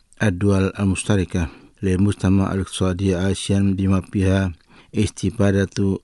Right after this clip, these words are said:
الاقتصادية الوطنية. قد أعلنت وجودها منذ القديم، ولكن من الأسف إلا عشرين في المئة المجتمع الاقتصادي إندونيسيا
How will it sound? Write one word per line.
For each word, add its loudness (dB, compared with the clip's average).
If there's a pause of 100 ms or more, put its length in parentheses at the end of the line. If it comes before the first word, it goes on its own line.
(120)
الاقتصادية 0
الوطنية. 0 (800)
قد 0 (100)
أعلنت 0 (180)
وجودها 0
منذ 0
القديم، 2 (360)
ولكن 2 (120)
من 4
الأسف -2 (280)
إلا 0 (380)
عشرين 4 (140)
في 4
المئة 2 (480)
المجتمع 2
الاقتصادي 0 (480)
إندونيسيا 0